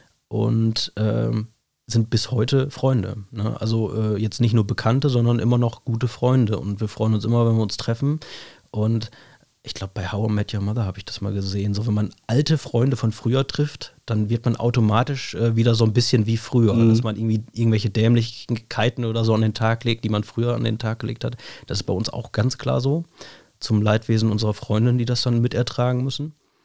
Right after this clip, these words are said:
Speaker 1: Und das ist eben auch ganz lustig, ne? Also ich sag mal, wir kennen uns jetzt fünfundzwanzig Jahre und,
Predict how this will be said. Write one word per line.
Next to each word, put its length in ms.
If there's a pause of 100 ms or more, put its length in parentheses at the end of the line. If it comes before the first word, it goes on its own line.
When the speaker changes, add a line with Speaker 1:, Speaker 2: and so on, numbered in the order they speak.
(400)
Speaker 1:
Und 240
das 140
ist 120
eben 200
auch 180
ganz 280
lustig, 360
ne? 160
Also 260
ich 120
sag 100
mal, 340 (520)
wir 120
kennen 180
uns 120
jetzt 120
fünfundzwanzig 580
Jahre 380
und, 300